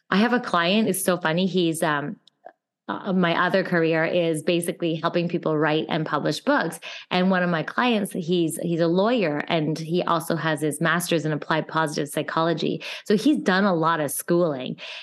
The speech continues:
And one of the things that he does, and his, um, it was like a requirement while he was doing his master's, is that every hour he had to go for a ten-minute walk.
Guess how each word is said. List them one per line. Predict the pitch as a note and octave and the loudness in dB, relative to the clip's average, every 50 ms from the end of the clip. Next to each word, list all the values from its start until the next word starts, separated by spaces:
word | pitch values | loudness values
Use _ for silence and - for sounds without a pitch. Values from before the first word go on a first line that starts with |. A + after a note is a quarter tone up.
| - _ - | -12 _ -2
And | G#3 G3+ G3+ G3+ G#3 - G3 G3 | 0 2 2 2 2 2 2 2
one | G3 G3+ G#3+ | 2 2 2
of | A#3 B3 A#3+ | 2 2 2
the | F#3+ G#3 G3+ | 0 0 -2
things | G3+ - G3 F#3 F#3 F3+ F3 D3+ | 0 0 0 0 2 0 0 0
that | F3 E3 E3 | -2 -2 -2
he | D#3+ - - B3+ C#4 D#4 C4+ | -2 -2 0 2 2 2 2
does, | - F3+ D#3 D3 C#3+ D3 D3+ E3 | 2 2 0 0 0 0 0 0
and | E3+ D#3 | 0 0
his, | D#3 D#3+ D3+ - - - | 0 -2 -2 -4 -8 -4
um, | - - D#3 D3+ D3+ C#3+ C#3 - - - - F3 F3+ | -2 0 0 2 0 0 -2 -4 -6 -8 -8 -2 0
it | F#3 | 2
was | F3 F3+ F3 F3 | 2 2 2 2
like | F3+ E3+ - | 0 0 0
a | D#3 D3 | 0 2
requirement | D3 D#3+ C#3+ - - - E3+ E3 E3+ F#3 A3 A3 G3 F3 D#3 D3 - | 2 0 0 -2 -2 0 2 2 2 2 2 2 2 0 0 -2 0
while | E3 D#3+ D#3 D#3 | 0 0 0 0
he | D3 - - F3 D#3 | -2 -2 -2 0 0
was | D#3+ D#3+ D#3 C#3+ C#3+ | 2 2 0 -2 -2
doing | - - D#3+ D#3 D#3 D3+ D3+ | -2 -2 0 0 0 0 -2
his | D3 D3 C#3+ C#3 C#3+ C#3+ C#3+ - - - - - - - | -2 -2 -2 -4 -4 -4 -8 -10 -14 -16 -18 -12 -4 -2
master's, | D#3+ E3+ F3+ G#3 B3 A#3+ - - E3+ D3+ - - - D#3+ - - - - - - - | 0 2 2 2 2 0 0 -2 -2 -2 0 0 -2 -4 -6 -10 -14 -16 -14 -6 0
is | F#3+ G3+ G3+ F3 | 2 2 2 4
that | G3 G3 G3 G3 - - - | 2 2 0 0 -4 -4 -2
every | G3+ F#3+ F#3+ F#3+ F#3 F#3 G#3 A#3 B3 C4 - - - | 0 2 2 2 0 2 2 2 0 0 -2 -2 0
hour | F3+ F3+ F3+ F3+ F3 D#3+ D3+ C#3 C#3 D3 | 0 2 2 2 2 2 0 0 -2 -4
he | D#3 - G3+ F#3+ | -4 -4 -4 -4
had | D3+ - - - E3+ E3+ E3+ E3+ | -4 -4 -2 0 0 0 0 0
to | - | 0
go | E3+ F3 E3 D#3 | 2 2 2 0
for | D3+ - - D#3 | 0 0 0 0
a | D3 | 0
ten-minute | D3+ - - - E3 D#3+ D#3+ D#3 D3+ D3 D3 - | -2 -4 -4 -2 0 0 2 2 0 0 0 0
walk. | - D3+ D3 C#3 C3+ - - - - | 0 0 0 0 0 -4 -6 -10 -10